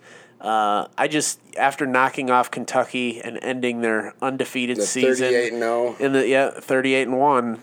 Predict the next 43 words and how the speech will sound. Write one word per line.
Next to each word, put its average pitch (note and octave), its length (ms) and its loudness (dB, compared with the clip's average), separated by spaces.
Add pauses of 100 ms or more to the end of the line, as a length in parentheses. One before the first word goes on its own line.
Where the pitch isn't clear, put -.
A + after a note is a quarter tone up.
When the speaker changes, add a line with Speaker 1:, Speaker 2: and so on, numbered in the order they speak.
Speaker 1:
baby, A2+ 240 0
Speaker 2:
Yeah. A2+ 60 -2
Speaker 1:
forever. A#2 520 0
Speaker 2:
Thirty-eight G#2+ 440 0
and F#2 120 -6
oh. G2+ 280 0
Speaker 1:
Yeah, B2 260 2
thirty-eight B2+ 480 0
and B2 100 -4
oh. A#2+ 320 -2
Um, B2+ 580 2 (1600)
I D3 140 4
just, E3+ 320 0
I D3+ 120 6
felt D#3 340 2
really C3+ 400 0
confident B2+ 840 0
that A#2+ 160 -4
they B2+ 120 0
were A#2+ 160 -2
gonna A#2 240 -2
beat A#2 320 -10
Duke, C3 360 -4
and G#2+ 480 -4 (300)
if A#2 180 -8
I C3+ 80 2
remember C3 420 0
correctly, B2+ 420 2
I B2+ 60 6
mean, A#2+ 100 0
they C#3 80 4
were C3+ 200 4
a-, - 220 -4
not D#3 240 2
by A#2+ 140 2
much, B2 400 0
but D3 120 -2
they D#3 100 4
were C#3 160 4
ahead B2+ 220 2
at B2 100 0
halftime, C#3+ 640 2
and, A2 220 -4